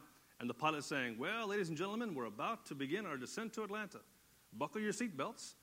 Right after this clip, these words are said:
We're gonna experience some turbulence between here and the airport." When you're flying from L A to Atlanta, or wherever you're going from,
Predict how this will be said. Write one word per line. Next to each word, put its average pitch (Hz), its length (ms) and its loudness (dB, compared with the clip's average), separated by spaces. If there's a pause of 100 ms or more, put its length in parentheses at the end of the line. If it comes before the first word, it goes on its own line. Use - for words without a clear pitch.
(260)
We're 113 80 -4
gonna 151 180 -2
experience 226 380 0
some 233 80 -2
turbulence 160 440 2
between 120 300 -2
here 143 140 2
and 151 80 2
the 135 60 4
airport." 120 340 -2 (600)
When 143 140 4
you're 233 80 6
flying 190 380 4
from 143 200 0
L 165 180 4
A 165 180 4
to 147 120 -2
Atlanta, 143 380 2
or 131 80 2
wherever 147 240 2
you're 151 80 4
going 151 200 2
from, 143 360 0